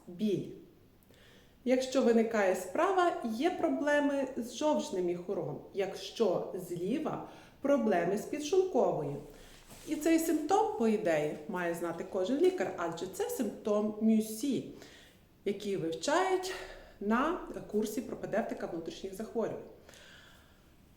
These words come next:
Як же зв'язана шия з жовчним міхуром? А все дуже просто. Тут проходить в нас блукаючий нерв. І блукає він по всьому організму.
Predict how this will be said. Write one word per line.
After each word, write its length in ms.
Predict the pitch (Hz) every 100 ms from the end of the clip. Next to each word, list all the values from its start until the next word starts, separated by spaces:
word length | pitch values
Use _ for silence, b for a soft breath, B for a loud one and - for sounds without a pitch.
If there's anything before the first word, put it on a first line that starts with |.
| - - -
Як 380 | 226 370 277 -
же 140 | 240
зв'язана 680 | 202 240 233 180 180 165 -
шия 560 | - 427 415 240 151
з 40 | 151
жовчним 600 | 269 339 339 - 247 220
міхуром? 640 | 220 - 254 180 143 - - -
А 100 | 165
все 360 | 175 - 427 359
дуже 240 | 302 294
просто. 560 | - 180 151 143 - - - - -
Тут 360 | - 392 415 -
проходить 600 | 269 - - 175 170 151 -
в 20 |
нас 180 | 156 151 - 175
блукаючий 920 | 170 170 - 285 320 269 - 233 202
нерв. 320 | 180 165 131 - - - B B B B B
І 100 | 220
блукає 680 | 185 180 - 330 403 370 349
він 260 | 330 330
по 180 | 339 -
всьому 500 | - - - 359 359
організму. 840 | - 233 220 202 175 190 175 -